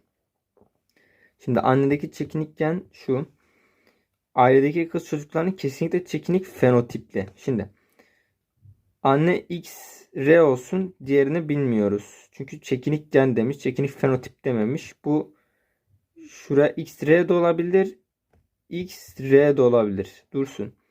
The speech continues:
Şimdi kız çocuğu bir anneden alacak, bir babadan alacak. Şimdi anneden X R alsın, tamam.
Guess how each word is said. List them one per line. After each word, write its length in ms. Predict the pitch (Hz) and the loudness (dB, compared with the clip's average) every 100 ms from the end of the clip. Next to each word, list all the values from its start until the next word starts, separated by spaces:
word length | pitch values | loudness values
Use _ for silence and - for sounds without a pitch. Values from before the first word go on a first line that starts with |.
| _ _ _ _ _ | _ _ _ _ _
Şimdi 300 | - 117 - | -8 -8 -2
kız 260 | - 170 | -2 -2
çocuğu 560 | - 170 156 175 202 208 _ _ _ | 2 2 4 2 2 0 _ _ _
bir 120 | 143 165 | -2 0
anneden 400 | 170 170 160 185 | 2 0 2 2
alacak, 360 | 175 170 196 | 2 0 -2
bir 100 | 185 | 0
babadan 360 | 156 139 135 143 | 2 4 2 2
alacak. 340 | 127 107 71 | 0 -2 -8
Şimdi 260 | - 127 - _ _ _ _ _ _ | -10 -14 -14 _ _ _ _ _ _
anneden 480 | 135 147 160 170 190 190 | -2 0 2 2 0 -2
X 280 | 175 - | -10 -6
R 180 | 180 185 | 0 2
alsın, 360 | 170 139 - 98 | 2 0 -6 -6
tamam. 360 | 156 135 95 | -2 -2 -4